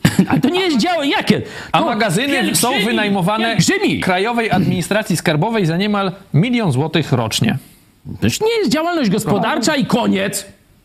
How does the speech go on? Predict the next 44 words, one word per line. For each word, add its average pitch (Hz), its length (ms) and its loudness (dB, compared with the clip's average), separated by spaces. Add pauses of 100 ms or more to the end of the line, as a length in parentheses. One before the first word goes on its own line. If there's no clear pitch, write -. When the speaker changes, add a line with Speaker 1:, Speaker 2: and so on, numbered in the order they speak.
(240)
Speaker 1:
I 190 120 6
co 330 180 0
masz 320 280 0
nam 247 220 0
pan 247 200 2
zrobi, 254 560 0
jak 196 300 0
płala 233 460 -2
płaszcza? 240 580 0 (460)
Nie 233 180 4
ma. - 280 -2
Speaker 2:
Można, 220 480 2 (500)
czyli 202 200 4
zam-, 220 280 0
dostali 185 560 2
za 202 160 0
darmo, 208 340 0
teraz 160 340 0
jeszcze 175 320 0
będą 160 300 0
Speaker 1:
<coughs> - 80 0
Speaker 2:
hotel 214 220 0
budować 196 480 -2
i 185 120 2
jeszcze 170 400 0 (300)
Szydło 165 320 2
im 151 140 2
dała 147 300 0
Speaker 1:
Zobaczcie. 113 300 -4 (180)
Speaker 2:
na 156 160 2
remont 143 400 -2
prawie 151 300 0
cztery 139 520 0
miliony, 139 500 2
Speaker 1:
Wiecie 311 120 0
Speaker 2:
tak? 139 160 0
Speaker 1:
tylko 151 180 -2
państwo, 151 400 0
no, 135 160 -2
mówię 175 260 0
już 156 120 0
do 147 100 0
takich 147 260 0
najbardziej, 131 640 0